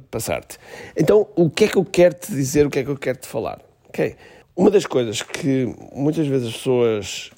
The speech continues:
querem é conhecer pessoas que, de sucesso, ou pessoas que estão num jogo ma-, ma-, mais à frente que nós, ahm, saber o que é que elas fizeram, qual foi o percurso,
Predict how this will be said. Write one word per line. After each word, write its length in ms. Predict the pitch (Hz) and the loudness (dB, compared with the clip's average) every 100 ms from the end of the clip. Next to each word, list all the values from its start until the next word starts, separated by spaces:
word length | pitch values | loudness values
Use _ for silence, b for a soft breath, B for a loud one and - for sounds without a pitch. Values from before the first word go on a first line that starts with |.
| - | -6
querem 400 | 117 139 143 - | 2 2 2 -2
é 100 | 123 | -6
conhecer 400 | 131 156 - 139 | -4 -2 -2 -4
pessoas 680 | 135 - 135 147 151 147 - b b b b - | -4 -4 0 4 4 2 -8 b b b b -10
que, 460 | 165 135 135 117 | -2 0 0 -2
de 120 | - - | -6 -6
sucesso, 640 | - - 160 160 - - | -2 2 4 2 -2 -6
ou 40 | |
pessoas 380 | 95 - 123 127 | -8 -4 -2 -2
que 80 | - | -4
estão 160 | - 131 | -2 0
num 140 | 131 | 0
jogo 340 | 127 135 139 | 2 4 4
ma-, 480 | 127 123 131 98 82 | 0 -4 -4 -6 -8
ma-, 320 | 87 131 127 - | -8 -6 -6 -8
mais 220 | - 127 | -8 -6
à 80 | 123 | -4
frente 220 | 131 127 | -4 -4
que 100 | - | 0
nós, 420 | 131 151 143 - B B B B _ | 2 2 0 -6 B B B B _
ahm, 580 | 98 127 113 107 107 92 | -10 -6 -6 -6 -8 -10
saber 300 | 98 131 135 | -4 0 0
o 40 | 131 | 0
que 120 | 120 | -4
é 20 | |
que 60 | 135 | -4
elas 140 | 123 | -2
fizeram, 640 | 147 151 135 143 139 127 | -2 -2 2 2 2 0
qual 220 | - - | -6 -10
foi 140 | - 147 | -2 0
o 20 | |
percurso, 800 | 151 147 135 143 139 - 123 | 0 -2 0 0 0 -4 -6